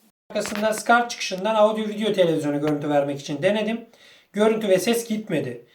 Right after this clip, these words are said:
Yani bu ürünler out özelliğine sahip değil, in özelliğine sahip. Yani görüntüyü alıp başka cihaza transfere yarıyor.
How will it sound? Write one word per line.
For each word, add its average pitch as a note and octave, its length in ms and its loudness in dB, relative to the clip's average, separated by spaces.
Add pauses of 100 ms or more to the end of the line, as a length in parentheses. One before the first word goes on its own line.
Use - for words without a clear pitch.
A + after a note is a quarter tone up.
(260)
Yani G3+ 540 4 (280)
bu A#3+ 200 4
ürünler A3 480 2 (720)
out A#3 320 6
özelliğine G3+ 520 4
sahip G#3+ 360 4
değil, A3+ 160 -6
in A3+ 120 0
özelliğine D#3 500 2
sahip. C#3 360 -4
Yani F#3 420 0 (540)
görüntüyü G#3 540 2
alıp G3+ 380 2
başka F#3+ 320 4
cihaza G3 340 4
transfere F#3+ 460 4
yarıyor. C3 340 2